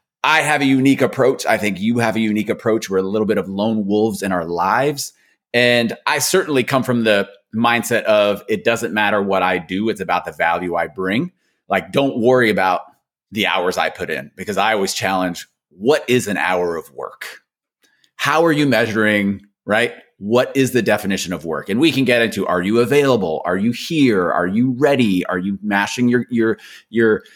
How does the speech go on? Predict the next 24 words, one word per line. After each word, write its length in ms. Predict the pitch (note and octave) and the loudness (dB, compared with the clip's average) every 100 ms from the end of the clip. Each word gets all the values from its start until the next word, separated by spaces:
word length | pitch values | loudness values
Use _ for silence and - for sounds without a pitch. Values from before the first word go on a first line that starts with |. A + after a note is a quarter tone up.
| - - | -20 -4
keys 300 | B2+ A#2 A2+ | 0 2 0
on 80 | |
the 60 | G#2+ | -2
keyboard? 500 | - C3+ A2 F#2 - | 0 0 2 2 0
So 280 | D3 B2+ - - _ _ _ _ _ _ _ _ _ _ _ _ C3+ | 0 0 0 -12 _ _ _ _ _ _ _ _ _ _ _ _ 0
I 260 | D3+ E3+ | 2 2
think, 580 | D3+ A#2+ F2+ - - - _ _ _ _ _ | 2 0 0 -2 -12 -18 _ _ _ _ _
and 120 | G#2+ A2 | 0 0
this 160 | A2 | 0
is 120 | G#2+ | 0
my 160 | G#2 G#2+ | 0 2
own 140 | A#2+ | 2
personal 300 | G#2 A#2 A2 | 0 0 -2
opinion, 240 | - G#2 G2 | -4 -2 -2
'cause 120 | F#2+ | -2
I 60 | F#2 | -2
like 200 | G2+ A2 | -2 -2
to 80 | |
get 180 | G#2 - | -4 -4
things 200 | G2 F2+ | -4 -4
done 220 | F2+ F2 | -2 -2
by 160 | F2 F2 | -2 -2
myself, 440 | E2+ - F2+ F2+ | -4 -4 -2 -2
is 160 | D#2+ | -4